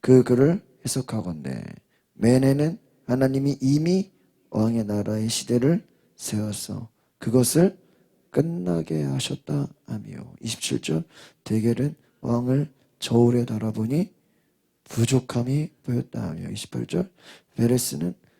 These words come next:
왕의 나라가 나뉘어서 메대와 바사 사람에게 준바되었다 함이니이다. 여기서 중요한 건 뭐예요? 메네가 뭐예요?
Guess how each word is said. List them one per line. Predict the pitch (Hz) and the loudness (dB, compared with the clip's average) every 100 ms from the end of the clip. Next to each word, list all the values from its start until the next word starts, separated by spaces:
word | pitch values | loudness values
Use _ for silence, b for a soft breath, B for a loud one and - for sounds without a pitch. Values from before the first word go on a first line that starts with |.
| b _ - | b _ -6
왕의 | 120 127 131 147 - | 0 0 2 -2 -2
나라가 | 120 120 123 131 | -2 -2 -2 -4
나뉘어서 | - 117 113 113 104 - 104 - | -4 -6 -6 -6 -6 -10 -16 -16
메대와 | - 113 117 117 143 - | -4 -2 0 2 0 -2
바사 | - 120 123 | -6 -6 -4
사람에게 | - 110 123 127 143 156 - b b | -4 -4 -4 -4 -4 -6 -8 b b
준바되었다 | - 110 110 117 123 - - 110 113 - 131 135 - _ | -16 -12 -4 -2 -2 -6 -8 -6 -6 -4 -4 -4 -10 _
함이니이다. | 127 127 110 101 - 110 - _ _ _ _ _ _ _ _ 127 | -10 -8 -10 -14 -14 -16 -18 _ _ _ _ _ _ _ _ 0
여기서 | 135 143 | 2 2
중요한 | 131 135 | -2 -4
건 | 139 | -6
뭐예요? | 117 87 | -8 -8
메네가 | 117 117 117 101 | -6 -6 -6 -8
뭐예요? | 82 | -10